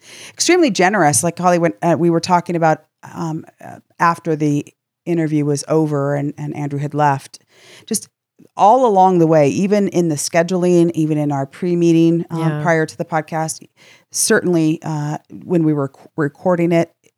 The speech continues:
Speaker 1: extremely generous. And, you know, it's not, like, generous, like, from a compliments all the time. Just, just his intention is to be supportive, helpful, forward thinking,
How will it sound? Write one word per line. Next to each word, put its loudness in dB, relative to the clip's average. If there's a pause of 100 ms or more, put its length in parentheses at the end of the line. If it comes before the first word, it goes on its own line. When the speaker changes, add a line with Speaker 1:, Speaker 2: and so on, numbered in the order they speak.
(300)
Speaker 1:
extremely 0
generous. -2
And, 0
you -2
know, 0
it's -4
not, -2
like, -4
generous, -2
like, -8
from -2
a 0 (380)
compliments -2
all -2
the -8
time. -8
Just, -8
just -8 (160)
his -4
intention -4
is 0
to -8
be -2 (360)
supportive, 2 (160)
helpful, -2 (1300)
forward 0
thinking, -2